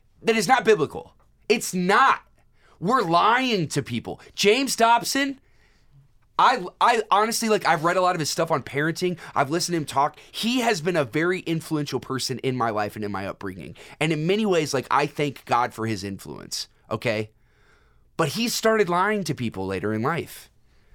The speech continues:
This idea that, like, Christians need power and he'll, he will give you kind of biblical justification, that's only half the story.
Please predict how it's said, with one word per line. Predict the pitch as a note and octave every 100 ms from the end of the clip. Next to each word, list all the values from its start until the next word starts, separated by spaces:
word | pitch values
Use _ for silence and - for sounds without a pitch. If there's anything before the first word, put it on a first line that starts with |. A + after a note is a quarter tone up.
| - -
This | E3+ F3+
idea | G#3 D#3+ E3 G3+
that, | F#3+
like, | E3 D3+
Christians | - F3+ - F#3 C3+
need | D#3 D#3
power | - D#3+ F3 B2
and | A2
he'll, | A2+ F#3+ C#3+ - -
he | G3
will | G#3+ F3
give | E3+
you | G3+
kind | G3+ F#3+
of | E3
biblical | C#3+ D#3 F#3 E3+
justification, | C#3+ D#3+ D3 C#3+ F3 F#3 G3
that's | G#3+
only | C#4+ D4+ A3
half | A#3+ C#4
the | C#4+
story. | - B3 C4+ D4 C3